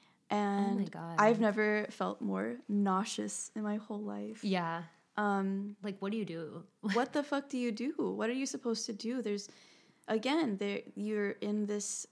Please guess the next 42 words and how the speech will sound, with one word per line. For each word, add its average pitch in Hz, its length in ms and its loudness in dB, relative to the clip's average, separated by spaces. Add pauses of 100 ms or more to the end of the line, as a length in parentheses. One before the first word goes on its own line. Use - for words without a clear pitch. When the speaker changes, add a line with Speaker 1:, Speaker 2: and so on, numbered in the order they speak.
(120)
Speaker 2:
moment 208 560 0
of, 185 380 -2
do 196 200 -2
I 180 240 -2
freeze? 220 480 -4
Do 202 160 -6
I 180 60 -4
yell 180 300 -4
at 214 120 -2
him? 247 300 -2 (260)
I 196 80 -2
can't 190 300 -4
yell 196 200 2
at 247 120 0
him 214 160 -2
because 196 200 -4
I'll 190 120 -2
get 196 160 -8
in 202 60 -4
trouble. 220 340 -2
If 190 100 -8
I - 60 -10
get - 160 -10
in 233 40 -4
trouble, 277 280 -2
I'll 240 240 0
lose 214 180 0
my 202 160 -4
job. 190 420 -2
They'll 190 240 -2 (720)
accuse 214 500 0
me 208 340 4
of 190 520 0 (760)
escorting 208 600 2
and 196 100 0
doing 190 240 0
full 196 180 -6
service 190 380 -4
in 190 100 0
the 190 60 -2
club. 180 600 -6
They'll 185 240 -2